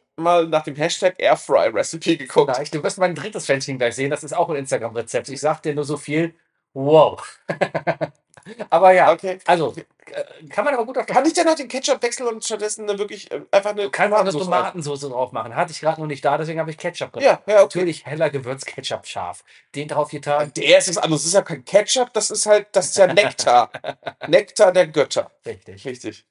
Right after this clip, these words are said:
Speaker 2: <laughs>
Speaker 1: Gott, was, ich war letztens Worldwide Wohnzimmer gesehen, ne? Das, die hatten, die haben ein Format versucht, das gebombt ist. So sagen das Comedians.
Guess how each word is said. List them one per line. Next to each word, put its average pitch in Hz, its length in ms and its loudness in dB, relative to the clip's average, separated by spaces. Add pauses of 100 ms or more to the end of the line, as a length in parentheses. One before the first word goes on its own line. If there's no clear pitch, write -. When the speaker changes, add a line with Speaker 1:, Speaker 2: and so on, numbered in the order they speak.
Speaker 2:
<laughs> - 120 -16
Speaker 1:
Gott, - 520 -6
was, 160 120 -10
ich - 880 -16
war - 100 -12
letztens 156 460 -8
Worldwide 151 400 2
Wohnzimmer 135 400 -4
gesehen, 117 320 -6
ne? 127 160 -4
Das, 143 220 -6
die 127 160 -18
hatten, 156 320 -12 (200)
die 120 100 -12
haben 156 200 -8
ein 147 160 -6
Format 127 520 -4
versucht, 170 480 -8
das - 340 -8
gebombt 147 440 2
ist. - 280 -6 (160)
So - 140 -12
sagen 117 240 -2
das 135 140 -8
Comedians. 151 520 -10